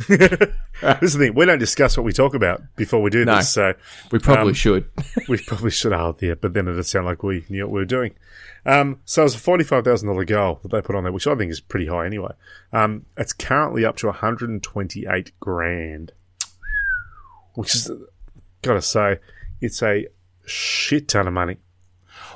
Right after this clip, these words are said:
Speaker 2: Well, the thing is, what this does is the, the Melbourne Homeless Collective have been able to say that someone who is, uh, sleeping rough, doing it, doing it tough, living on the streets,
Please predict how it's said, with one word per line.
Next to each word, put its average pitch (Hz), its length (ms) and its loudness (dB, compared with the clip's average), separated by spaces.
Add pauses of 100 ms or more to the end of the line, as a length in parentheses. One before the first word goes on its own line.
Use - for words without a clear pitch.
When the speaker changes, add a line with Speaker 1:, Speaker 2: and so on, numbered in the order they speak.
Speaker 2:
Well, 175 120 4
the 175 100 0
thing 226 240 4
is, 131 240 4
what 165 200 2
this 135 160 0
does 92 300 0
is 110 460 -2
the, 120 140 2
the 110 160 2
Melbourne 123 300 4
Homeless 98 340 2
Collective 95 400 0
have 98 100 2
been 120 200 4
able 104 220 4
to 92 100 -2
say 92 500 -2 (420)
that 110 160 0
someone 143 400 4
who 104 220 6
is, 95 300 2 (260)
uh, 104 160 0
sleeping 117 380 2
rough, 160 280 2
doing 110 200 4
it, 92 160 -6 (140)
doing 113 200 4
it 104 100 -4
tough, 117 340 -2
living 117 240 2
on 107 60 4
the 95 60 2
streets, 170 400 0